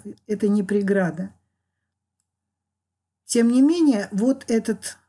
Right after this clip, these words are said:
ну, так сказать, вот эта насыпь здесь историческая, якобы историческая, здесь присутствует. И вот что вот там под ней хранится, это большой вопрос. Может быть, там эти кости тоже и есть. Братская могила.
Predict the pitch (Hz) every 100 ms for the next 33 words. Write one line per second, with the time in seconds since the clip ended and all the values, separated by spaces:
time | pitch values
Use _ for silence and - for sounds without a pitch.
0 | _ _ _ _ 190 - 190 - 185 185
1 | 214 220 208 202 240 302 302 277 196 180
2 | 220 226 - 175 208 208 226 220 - 196
3 | 196 196 190 180 190 180 202 233 - 214
4 | - 185 175 196 - 185 - 175 - 165
5 | 180 _ _ _ _ _ _ _ _ 190
6 | 226 - - - 233 196 196 208 202 202
7 | 214 254 349 392 392 - _ _ - 196
8 | 190 180 165 - 185 254 262 220 185 185
9 | 196 185 180 180 165 - 208 226 208 208
10 | 208 208 190 208 240 226 - 180 196 202
11 | 180 196 - 202 214 - 180 180 170 -
12 | - _ _ 233 254 233 - 233 226 233
13 | 214 185 165 165